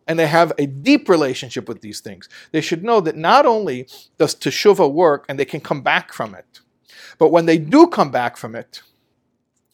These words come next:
the potential to return is limitless, to the extent that someone who fell as low as Nasan Reya Zainis can become Nasan Reb, Nasan Tzutzisa, Nasan with the halo, with the angelic glow.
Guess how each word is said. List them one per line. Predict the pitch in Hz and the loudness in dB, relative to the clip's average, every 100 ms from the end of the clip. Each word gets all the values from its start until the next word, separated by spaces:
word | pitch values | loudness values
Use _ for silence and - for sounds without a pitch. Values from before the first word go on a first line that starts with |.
| _ | _
the | 143 | -14
potential | - - 202 226 - 165 - _ _ _ _ _ | -14 -4 -4 -4 -4 -6 -6 _ _ _ _ _
to | 131 | -12
return | 135 - 214 214 131 123 - _ _ | -12 -6 -2 -2 -4 -10 -18 _ _
is | 127 | -12
limitless, | 120 202 220 - 98 - - - - _ | -4 -2 -2 -8 -14 -18 -18 -20 -20 _
to | 143 | -6
the | |
extent | 151 - - 220 - | -6 -2 2 2 0
that | - | -4
someone | - 208 | -2 0
who | 165 | -2
fell | - - 202 202 | -8 2 4 6
as | 156 | 2
low | 127 139 185 214 170 - - | -2 4 8 8 6 -2 -8
as | 143 - | -8 -6
Nasan | 139 170 233 - 196 | -2 4 4 4 4
Reya | 196 240 226 | 8 10 8
Zainis | 190 285 320 262 | 10 8 8 4
can | - | 2
become | 269 - 320 330 - - | -2 8 10 10 8 -10
Nasan | 160 214 302 277 277 214 | 4 8 8 8 0 4
Reb, | 190 294 311 302 | 10 10 10 6
Nasan | 226 247 311 - 302 | 4 6 6 6 -2
Tzutzisa, | - 277 - 320 302 - 254 233 - - | -2 -6 0 4 4 6 6 6 4 -8
Nasan | 202 277 277 254 240 | 6 6 6 2 2
with | 240 | 4
the | 240 | 4
halo, | 214 247 240 208 | 8 8 10 8
with | 185 180 | 8 6
the | 185 | 4
angelic | 185 185 202 214 202 165 | 2 4 8 8 6 2
glow. | 156 170 156 156 | 6 8 8 4